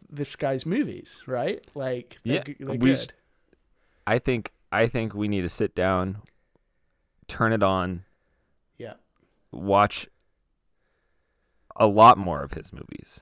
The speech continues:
Speaker 1: Yes.
Speaker 2: The
Speaker 1: Yes.
Speaker 2: movies. Yeah.
Speaker 1: Yeah,
Speaker 2: Yeah.
Speaker 1: no, and, like, um, because they're all gonna be in black and white, and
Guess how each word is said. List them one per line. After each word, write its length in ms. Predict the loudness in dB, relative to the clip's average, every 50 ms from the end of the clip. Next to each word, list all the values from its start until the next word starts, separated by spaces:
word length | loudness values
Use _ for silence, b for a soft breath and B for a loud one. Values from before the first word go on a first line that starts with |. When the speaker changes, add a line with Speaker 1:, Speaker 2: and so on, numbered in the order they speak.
| _ -14
Speaker 1:
Yes. 580 | -12 -12 -12 -12 -14 -18 -20 -20 -20 -20 -20 _ _ -4
Speaker 2:
The 100 | -4 -4
Speaker 1:
Yes. 100 | -2 -2
Speaker 2:
movies. 480 | -6 -6 -8 -10 -12 -14 -16 -20 -20 -16
Yeah. 200 | -12 -12 -12 -12 -12 -18 _ _ _ _ _ _ _ _ _ _ -4
Speaker 1:
Yeah, 220 | -2 0 0 0
Speaker 2:
Yeah. 140 | -2 -6 -8
Speaker 1:
no, 280 | -4 -2 -2 -2 -2 -6 -6 -6
and, 460 | -6 -4 -4 -6 -8 -8 -10 -10 -12 -8
like, 500 | -8 -6 -6 -6 -8 -10 _ -20 -20 _ _ _ _ _ -12
um, 440 | -12 -12 -10 -12 -14 -14 -16 -16 -18 -20 -20
because 260 | -20 -18 -14 -14 -12 -10
they're 160 | -10 -10 -10
all 440 | -8 -8 -8 -6 -6 -6 -8 -8 -10 -14 _ _ _ _ b b b b b b b b b b b b
gonna 140 | -8 -8 -6
be 100 | -6 -8
in 60 | -8 -8
black 260 | -8 -10 -10 -10 -12
and 100 | -12 -12
white, 440 | -12 -12 -12 -12 -12 -12 -12 -14 _ _ _ _ _ _ _ _ _ _ _ -14 -12
and 440 | -10 -8 -8 -8 -10 -10 -12 -14